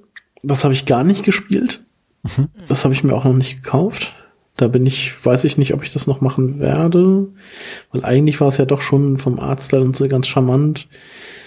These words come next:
Speaker 1: Hat eigentlich auch ganz okay Wertungen bekommen. Also vielleicht, wenn ich mal wieder so Point-and-Click-Lust hab, dann gucke ich da mal wieder rein, vielleicht.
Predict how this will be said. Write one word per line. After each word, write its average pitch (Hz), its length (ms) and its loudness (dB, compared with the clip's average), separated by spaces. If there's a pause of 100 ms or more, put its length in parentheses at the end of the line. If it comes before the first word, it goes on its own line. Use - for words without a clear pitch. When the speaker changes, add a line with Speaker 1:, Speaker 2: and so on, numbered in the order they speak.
(500)
Speaker 1:
Hat 135 240 0
eigentlich 135 260 2
auch - 120 -2
ganz 131 200 2
okay 131 380 2
Wertungen 131 360 2
bekommen. 123 440 -2
Also 123 180 2
vielleicht, - 640 -2
wenn 143 140 4
ich 143 100 -2
mal 143 100 4
wieder 123 200 4
so 123 100 -4
Point-and-Click-Lust 127 840 -4
hab, - 180 -4
dann 123 120 -4
gucke 131 200 -8
ich 127 80 -10
da 127 100 -2
mal 131 140 2
wieder 123 220 2
rein, 156 280 0
vielleicht. 151 460 -6